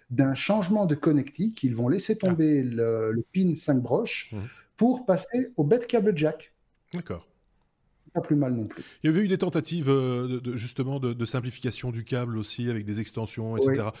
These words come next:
Speaker 2: Chacun y a été un petit peu à, à, à sa sauce, parce que t-, ce, ce, ce, le truc,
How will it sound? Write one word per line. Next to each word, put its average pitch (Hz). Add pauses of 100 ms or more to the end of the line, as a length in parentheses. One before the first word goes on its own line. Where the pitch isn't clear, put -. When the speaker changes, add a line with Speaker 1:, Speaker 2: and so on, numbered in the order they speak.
(120)
Speaker 2:
Chacun 127
y 120
a 107
été 104
un 110
petit 107
peu 110 (140)
à, 110 (120)
à, 110
à 101
sa 98
sauce, -
parce -
que 127
t-, 120 (360)
ce, -
ce, - (140)
ce, -
le 160
truc, 196